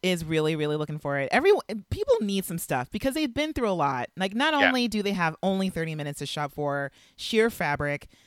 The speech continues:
Speaker 1: that is, it, on a one-day challenge, and
Speaker 2: Right.
Speaker 1: they've just gotten Marquise back. They've lost Dayung,
Speaker 2: Yeah.
Speaker 1: and, uh, you know, so, I mean, there's, there's just a lot going on for all
Speaker 2: Yeah.
Speaker 1: of them.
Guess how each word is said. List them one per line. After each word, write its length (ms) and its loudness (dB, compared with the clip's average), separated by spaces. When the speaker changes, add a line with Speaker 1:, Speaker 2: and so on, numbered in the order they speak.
Speaker 1:
that 260 0
is, 340 -4
it, 140 4
on 160 6
a 60 6
one-day 500 2
challenge, 640 -6
and 260 2
Speaker 2:
Right. 160 6
Speaker 1:
they've 420 -2
just 260 -2
gotten 220 -2
Marquise 360 -6
back. 340 -6
They've 160 -8
lost 320 -4
Dayung, 540 -6
Speaker 2:
Yeah. 260 4
Speaker 1:
and, 340 -8
uh, 500 -2
you 100 0
know, 200 -2
so, 240 -2
I 120 0
mean, 100 -6
there's, 220 -4
there's 240 -6
just 180 -10
a 40 -8
lot 220 -8
going 260 -14
on 280 -18
for 100 -10
all 60 -4
Speaker 2:
Yeah. 80 -2
Speaker 1:
of 60 -12
them. 260 -14